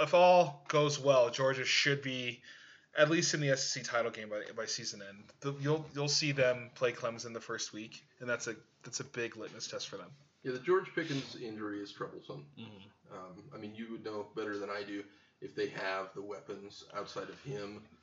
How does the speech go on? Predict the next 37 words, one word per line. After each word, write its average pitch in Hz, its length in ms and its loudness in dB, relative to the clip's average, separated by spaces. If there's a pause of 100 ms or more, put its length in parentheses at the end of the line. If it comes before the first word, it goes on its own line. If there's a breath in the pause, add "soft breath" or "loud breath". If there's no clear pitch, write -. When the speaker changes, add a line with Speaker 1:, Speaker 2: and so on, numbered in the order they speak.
Speaker 2:
to 151 80 -10
be 104 160 -8
able 98 160 -4
to - 120 -16
keep 110 200 -14
it - 60 -12
afloat. 104 520 -8
Speaker 1:
I 147 60 2
mean, 147 120 4
he 170 120 4
was 156 220 4
listed 175 260 4
as 143 100 -2
a 127 40 0
top 123 300 4
ten 120 200 0
pick, - 360 -2
so - 320 6
it's 127 140 4
like 127 200 4
you 165 60 -4
can't 202 180 4
really 147 200 4
ever 131 120 2
replace 120 640 -2
Speaker 2:
Yeah, 170 80 8
that's 196 120 6
a, - 20 8
Speaker 1:
that. - 140 2
Speaker 2:
that's 120 200 -8
a 147 40 -6
Speaker 1:
Y-, 151 60 -8
Speaker 2:
problem. 127 300 -4
Speaker 1:
you 170 120 -2
just 175 200 6
hope 180 340 6
to 143 420 10